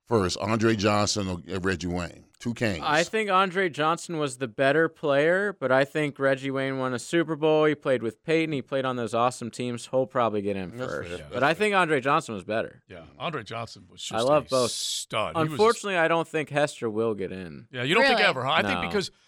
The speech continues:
Speaker 3: uh, th-, there's something to be said for, quote, Hall of Fame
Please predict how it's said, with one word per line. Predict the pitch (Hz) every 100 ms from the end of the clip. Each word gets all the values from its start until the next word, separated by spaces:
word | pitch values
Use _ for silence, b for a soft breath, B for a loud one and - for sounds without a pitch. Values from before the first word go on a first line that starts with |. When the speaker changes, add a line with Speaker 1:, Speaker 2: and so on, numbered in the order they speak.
| _ -
Speaker 3:
uh, | - -
th-, | 175 185
there's | 175 170
something | 254 254 247
to |
be | 202
said | - 208 -
for, | 160
quote, | - 185 -
Hall | 165 180
of | 147
Fame | - 147 139 175 208